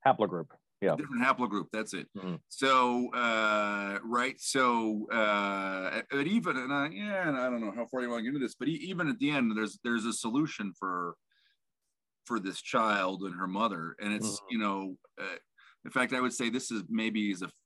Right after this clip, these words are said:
Speaker 2: is a, a way you might characterize a lot of the book is there's, it's kind of a heartbreaking solution, right?
Speaker 1: And,
Speaker 2: Like
Speaker 1: and of course, when they find the, you know, the Proto-Germanic group,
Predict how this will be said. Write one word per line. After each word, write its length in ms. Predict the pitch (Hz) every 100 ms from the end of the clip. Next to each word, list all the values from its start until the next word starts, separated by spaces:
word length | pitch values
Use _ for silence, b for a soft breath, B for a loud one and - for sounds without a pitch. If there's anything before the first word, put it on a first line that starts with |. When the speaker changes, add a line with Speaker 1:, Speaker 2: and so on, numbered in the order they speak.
| _
Speaker 2:
is 220 | 101 95
a, 260 | 92 87 82 - _ _ _ _ _ _ _ _ - _ _ 82
a 60 |
way 160 | 92 110
you 100 | 107
might 260 | 101 92
characterize 640 | - 104 98 98 90 87 82
a 40 |
lot 260 | 80 92 92
of 60 |
the 80 | 85
book 240 | 71 73 -
is 140 | 78 76
there's, 220 | 87 -
it's 200 | 87 -
kind 200 | 107 107
of 80 | 87
a 40 |
heartbreaking 560 | 92 98 85 90 92 82
solution, 500 | 85 95 147 - - B B
right? 140 | 90 123
Speaker 1:
And, 120 | 175
Speaker 2:
Like 40 |
Speaker 1:
and 120 | 160 139
of 40 |
course, 220 | 143 127
when 100 | 131
they 80 | 120
find 260 | 117 110 101
the, 200 | 98 95 85
you 100 | 117 95
know, 80 |
the 180 | 85 90
Proto-Germanic 920 | 85 110 95 87 92 104 110 - - -
group, 340 | - 92 78